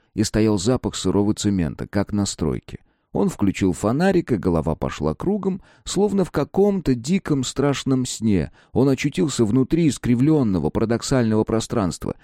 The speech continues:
перевёрнутого, искажённого, изуродованного дома. Сверху на косой плите висели разбитый надвое унитаз и жёлтая, словно ржавая раковина.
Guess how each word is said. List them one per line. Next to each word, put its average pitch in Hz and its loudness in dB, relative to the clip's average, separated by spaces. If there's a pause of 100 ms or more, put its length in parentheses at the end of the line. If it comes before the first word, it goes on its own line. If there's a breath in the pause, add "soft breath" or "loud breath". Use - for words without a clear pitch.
(300 soft breath)
перевёрнутого, 120 2
искажённого, 104 0 (200 soft breath)
изуродованного 104 0
дома. 92 -2 (560)
Сверху 175 0
на 101 2
косой 151 2
плите 87 0
висели 110 0 (240)
разбитый 107 0
надвое 73 0
унитаз 92 -2
и 92 2
жёлтая, 123 2
словно 78 -4
ржавая 104 0
раковина. 60 -6